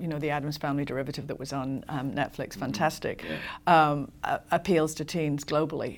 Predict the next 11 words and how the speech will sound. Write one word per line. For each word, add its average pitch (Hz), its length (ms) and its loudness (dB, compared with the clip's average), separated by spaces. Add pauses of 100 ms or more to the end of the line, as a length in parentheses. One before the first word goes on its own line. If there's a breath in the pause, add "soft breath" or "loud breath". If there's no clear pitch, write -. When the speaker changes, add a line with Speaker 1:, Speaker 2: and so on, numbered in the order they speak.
Speaker 1:
and, 175 140 4 (600)
you 175 120 -4
know, 90 80 -4
some 156 160 -4
of 143 40 0
their 123 220 -4
parents. 95 300 -4
In 135 40 -4
my 139 120 -2
case, 135 340 -4
I, 117 160 -8